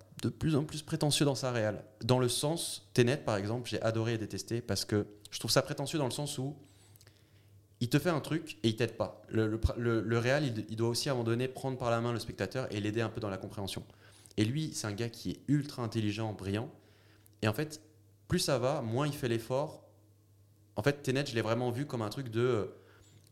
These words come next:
vas-y, je vous donne, je vous déroule ce que j'ai dans ma tête. Et en fait, euh, si vous comprenez pas, c'est que vous êtes con.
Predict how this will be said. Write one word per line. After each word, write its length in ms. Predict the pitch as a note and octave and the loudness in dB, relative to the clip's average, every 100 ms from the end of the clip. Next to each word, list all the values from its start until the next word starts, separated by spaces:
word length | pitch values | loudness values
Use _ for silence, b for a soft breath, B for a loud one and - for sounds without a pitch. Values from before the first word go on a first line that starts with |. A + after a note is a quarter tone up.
| - - | -12 0
vas-y, 260 | F#2 G#2 G2 | 0 0 -4
je 60 | |
vous 100 | F#2 G2 | -6 0
donne, 220 | A#2 A#2+ | 0 0
je 80 | G2 | -4
vous 120 | G2+ | -2
déroule 280 | A#2 A#2 B2 | 0 0 -2
ce 80 | - | -2
que 80 | |
j'ai 100 | G#2 | -4
dans 160 | G#2 G2+ | -2 -2
ma 100 | G2 | -2
tête. 280 | F#2+ B2 - G2 | -2 -4 -4 -6
Et 60 | |
en 60 | F#2+ | -4
fait, 260 | A#2+ A#2 G#2+ | -4 -4 -4
euh, 100 | F#2 | -4
si 120 | - | -6
vous 60 | |
comprenez 340 | G2+ G#2+ G#2 F#2+ | -6 -6 0 2
pas, 100 | A#2 | 2
c'est 140 | - | 2
que 60 | G2+ | 0
vous 120 | G2+ | 0
êtes 100 | F#2+ | -2
con. 140 | - | -2